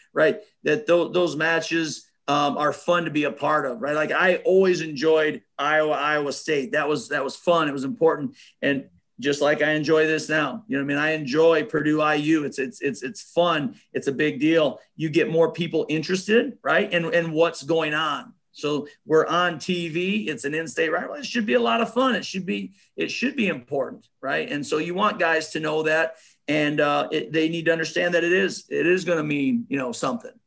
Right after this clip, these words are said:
You know what I mean? It's not just another, you know, um,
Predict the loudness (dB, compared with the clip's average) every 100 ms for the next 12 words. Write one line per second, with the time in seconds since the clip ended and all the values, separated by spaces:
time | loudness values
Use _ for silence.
0 | _ -8 -6 -2 -2 -4 -6 -12 -2 0
1 | 0 -2 -14 _ -18 0 4 6 4 0
2 | 2 2 2 0 -2 -6 _ _ -4 -2
3 | 0 0 -2 0 2 2 0 -4